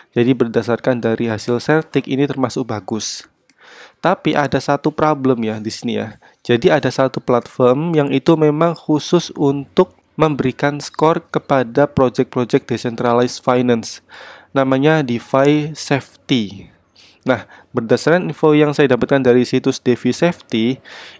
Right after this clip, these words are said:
ini si Shiba Swap itu mendapatkan nilai yang sangat-sangat parah, bro. Cuma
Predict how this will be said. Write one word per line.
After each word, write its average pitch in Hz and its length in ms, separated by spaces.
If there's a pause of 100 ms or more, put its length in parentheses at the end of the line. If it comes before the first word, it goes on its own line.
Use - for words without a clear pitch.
ini 160 400
si 147 160
Shiba 156 400
Swap - 320
itu 185 320
mendapatkan 139 480
nilai 165 320
yang 156 240
sangat-sangat 143 880
parah, 139 400
bro. 107 320 (160)
Cuma 139 320